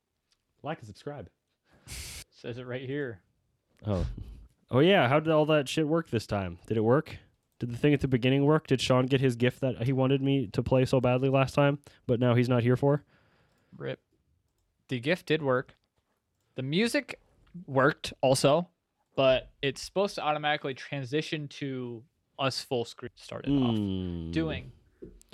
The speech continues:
Speaker 1: I sent you w-, one called Lamau and one called Lamau two. So, uh, Lamau would be the one that you look up at first, and then Lamau two would be the reveal.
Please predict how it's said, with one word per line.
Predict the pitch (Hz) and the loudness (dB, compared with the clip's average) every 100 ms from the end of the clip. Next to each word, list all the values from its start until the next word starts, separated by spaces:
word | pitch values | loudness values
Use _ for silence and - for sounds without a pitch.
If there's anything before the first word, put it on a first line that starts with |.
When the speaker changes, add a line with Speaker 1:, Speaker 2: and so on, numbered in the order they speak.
| - _ _ 110 | -20 _ _ -12
Speaker 1:
I | |
sent | 104 117 107 | -2 0 0
you | 107 | 0
w-, | 104 - 98 | 0 -2 2
one | 117 117 | 4 4
called | - 113 | 4 2
Lamau | 85 110 110 107 104 117 139 131 | 2 4 4 6 6 6 6 4
and | 117 | 2
one | 110 110 | 2 2
called | - 110 107 95 | 2 2 2 0
Lamau | 104 107 104 104 101 95 | 2 4 4 4 4 2
two. | 104 95 80 - | 2 2 0 -6
So, | - - - - - - 98 92 87 - - - - - | -8 -6 -8 -8 -6 -2 2 2 0 -6 -18 -20 -20 -6
uh, | 95 90 | -2 0
Lamau | 113 120 123 127 120 | 2 4 4 2 2
would | 113 110 | 0 2
be | 117 | 2
the | 107 | 2
one | 110 107 | 2 0
that | 101 | 0
you | 104 104 | 2 2
look | 104 | 2
up | 107 - - - | 0 -2 -8 -2
at | 98 80 | -2 -2
first, | - 117 101 - - - _ _ _ - | 0 2 2 -2 -10 -12 _ _ _ -6
and | 104 104 | -2 2
then | 104 104 | 2 2
Lamau | 104 104 104 101 98 | 2 4 4 2 2
two | 110 104 | 2 4
would | 98 101 | 4 2
be | 98 98 | 4 4
the | 95 | 4
reveal. | 95 90 92 87 80 | 4 4 2 2 -2